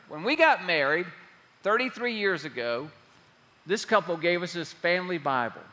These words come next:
And this Bible, I can tell you,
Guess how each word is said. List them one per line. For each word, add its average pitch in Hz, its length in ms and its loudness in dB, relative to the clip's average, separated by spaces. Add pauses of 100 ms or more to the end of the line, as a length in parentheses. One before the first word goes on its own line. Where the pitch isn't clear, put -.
(840)
And 160 160 -4
this 285 220 0
Bible, 190 440 4
I 190 140 4
can 202 220 -2
tell 185 240 2
you, 180 260 -2